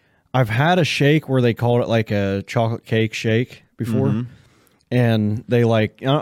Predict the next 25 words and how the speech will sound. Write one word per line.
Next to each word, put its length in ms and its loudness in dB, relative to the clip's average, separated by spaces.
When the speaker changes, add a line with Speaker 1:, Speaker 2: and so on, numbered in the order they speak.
Speaker 1:
I 20 4
don't 160 0
know 160 2
if 80 -4
they 140 0
just 220 -6
broke 260 0
it 60 0
up 240 0
in 80 -4
the 80 -2
blender 320 0
or 180 -2
what 180 -2
they 100 -2
did, 240 -2
but 240 0
it 100 2
was 160 0
chunks 420 -2
of 80 -4
cake 340 0
all 340 -2
in 180 0
it, 160 -4